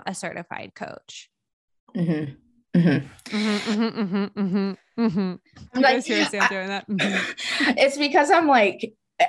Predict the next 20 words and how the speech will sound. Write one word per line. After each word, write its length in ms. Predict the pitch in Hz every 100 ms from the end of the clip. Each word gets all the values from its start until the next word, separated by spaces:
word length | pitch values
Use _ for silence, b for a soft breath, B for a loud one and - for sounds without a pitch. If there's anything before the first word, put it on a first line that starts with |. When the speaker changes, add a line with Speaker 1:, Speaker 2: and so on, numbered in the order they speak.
| -
Speaker 2:
I, 100 | 202
there's 260 | 233 240
just 160 | 262 -
so 120 | 185
much 200 | 170 165
in 80 | 175
my 80 | 156
brain 280 | 143 113 135
right 200 | 127 -
now, 360 | 113 101 202 - -
even 200 | 214 208
though 100 | 196
I 120 | 180
was 120 | 175
thinking 280 | 185 175 175
about 220 | 160 156
this, 200 | 156 165
knowing 260 | 165 160 156
that, 140 | 156 _
like, 400 | 180 160 139 -